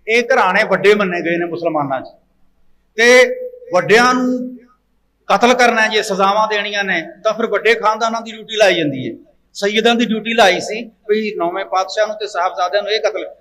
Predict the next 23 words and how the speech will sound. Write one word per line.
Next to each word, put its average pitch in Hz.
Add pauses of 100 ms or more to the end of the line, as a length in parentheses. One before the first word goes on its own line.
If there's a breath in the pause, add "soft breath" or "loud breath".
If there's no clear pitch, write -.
ਕਤਲ 233
ਕਰਨ 226
ਦਾ 262
ਪੁੰਨ 247
ਦੇਣਾ 214
ਇਹਨਾਂ 240
ਨੂੰ। 160 (1300)
ਇਹ 240
ਕਤਲ 214
ਜਿਹੜੇ 240
ਕੀਤੇ 214
ਗਏ, 214
ਇਹਨਾਂ 226
ਦਾ 269
ਪੁੰਨ 220
ਲੱਗੇਗਾ, 220
ਸਵਰਗਾਂ 208
ਜਾਓਗੇ, 202
ਇਸ 202
ਕਰਕੇ 202
ਸਮਾਣੇ 185
ਨੂੰ 190
ਦਿਆਂਗੇ। 143